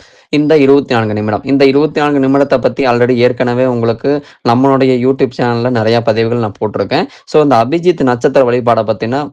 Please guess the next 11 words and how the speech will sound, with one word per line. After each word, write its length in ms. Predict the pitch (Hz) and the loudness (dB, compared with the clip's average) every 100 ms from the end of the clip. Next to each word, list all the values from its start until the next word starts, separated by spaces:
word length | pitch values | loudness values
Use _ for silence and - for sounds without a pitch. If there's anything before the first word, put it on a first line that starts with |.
| - | -6
சிறப்பான 540 | - 151 147 147 147 | 0 0 2 0 0
முக்கியத்துவம் 600 | 123 123 143 135 120 117 | -2 -2 0 0 0 -4
என்னன்னு 360 | 107 110 123 120 | -2 -2 -2 0
பாத்தீங்க 340 | 110 107 107 110 | -2 -2 -6 -4
அப்படின்னா, 440 | 104 101 101 113 185 - _ _ _ _ | -4 -4 -2 -2 -4 -6 _ _ _ _
உத்திராடம் 560 | 131 131 175 170 156 156 | -4 -2 2 2 2 -2
நட்சத்திரத்திற்கும் 880 | 120 120 120 120 104 107 104 139 170 262 _ | -2 -2 -2 -2 -2 -4 -2 -4 -6 -8 _
திருவோணம் 540 | 151 160 160 160 156 | -2 0 2 2 2
நட்சத்திரத்திற்கும் 800 | 131 120 123 - 107 101 107 147 | 0 0 -2 -2 -2 -4 -2 -2
இடையில் 360 | 131 120 147 143 | 0 0 0 0
வரக்கூடிய 460 | 123 113 - 107 | 0 -2 -4 -4